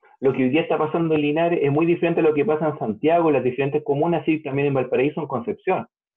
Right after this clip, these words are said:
Lo que hoy día vivimos en Linares, y precisamente hablo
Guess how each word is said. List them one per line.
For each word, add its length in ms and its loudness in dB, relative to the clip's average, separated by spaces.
Lo 140 2
que 100 2
hoy 80 4
día 140 4
vivimos 340 4
en 80 2
Linares, 400 2
y 80 -2
precisamente 800 0
hablo 460 2